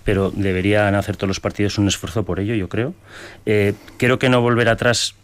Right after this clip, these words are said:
es lo conveniente. Es cierto que hay que cambiar, eh,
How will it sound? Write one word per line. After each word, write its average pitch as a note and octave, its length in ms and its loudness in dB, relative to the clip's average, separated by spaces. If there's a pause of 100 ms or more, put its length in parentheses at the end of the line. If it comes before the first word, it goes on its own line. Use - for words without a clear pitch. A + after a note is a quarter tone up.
(160)
es G#2 100 -2
lo G#2 80 -2
conveniente. G#2 640 0
Es A2+ 160 -2
cierto G2+ 340 -2
que F2+ 320 -6
hay G#2+ 120 0
que G2 120 -4
cambiar, F#2+ 340 -2 (320)
eh, - 220 -14